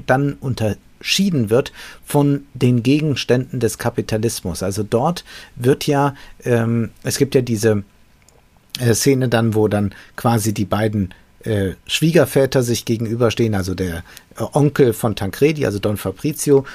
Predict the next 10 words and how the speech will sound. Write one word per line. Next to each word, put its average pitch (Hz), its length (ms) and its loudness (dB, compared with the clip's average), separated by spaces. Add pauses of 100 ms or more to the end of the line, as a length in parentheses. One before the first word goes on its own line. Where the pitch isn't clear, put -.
(160)
und 120 180 -2
der 107 80 2
Vater 117 540 0 (200)
von 113 440 0 (160)
Angelica, 127 760 2 (180)
und - 520 -4
die, 113 340 0
äh, 123 100 0
bewundern 127 640 2
dann 120 380 2